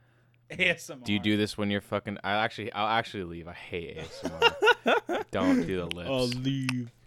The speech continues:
Speaker 1: You don't like that?
Speaker 3: I can't stand
Speaker 2: It's just,
Speaker 3: it.
Speaker 2: it's awful with the food too. It's fucking, it just makes me wanna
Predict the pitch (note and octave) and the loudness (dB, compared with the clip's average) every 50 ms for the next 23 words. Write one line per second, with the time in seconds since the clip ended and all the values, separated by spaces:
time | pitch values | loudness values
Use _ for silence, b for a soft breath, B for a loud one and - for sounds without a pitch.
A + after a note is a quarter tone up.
0 | - _ _ - C#3 C#3+ C#3+ C#3+ C#3 C3+ C3+ - F3+ D#3+ C#3+ C#3 C#3 C#3 C3+ - | -20 _ _ -10 -8 -8 -6 -6 -8 -10 -10 -8 -4 -2 0 0 0 -2 -4 -6
1 | - - D#3 D3 C#3+ C#3 C3+ B2+ - _ - - - - - - D#3 D3+ D3+ D3 | -4 0 0 2 2 0 -2 -6 -10 _ -14 -14 -14 -12 -6 -4 -2 -2 -2 -2
2 | D3 C#3+ C3+ C3+ C3+ C3 - - A2 G#2+ - F#2+ F#2 - - E2 E2 E2+ E2+ - | -4 -4 -6 -4 -4 -4 -4 -4 -6 -6 -8 -8 -8 -8 -8 -8 -6 -6 -8 -10
3 | - E2+ F2 F2 E2 E2+ - - - - F2+ F2+ F2 F2+ F2+ F#2 F2+ - - - | -10 -10 -10 -8 -8 -10 -12 -14 -10 -8 -6 -6 -4 -4 -4 -6 -6 -8 -12 -12
4 | - F#2 F2+ F2 F2+ F2+ - - - - - - F#2 F2+ - - E2 D#2 D2 C#2+ | -8 -8 -6 -6 -6 -6 -8 -10 -12 -14 -10 -8 -8 -8 -8 -10 -14 -14 -16 -18
5 | - - - E2+ - _ _ - F2 E2+ - - F#2+ F2 - - F#2 F2 E2 E2 | -18 -16 -16 -16 -18 _ _ -16 -16 -14 -12 -12 -12 -12 -12 -12 -14 -14 -14 -16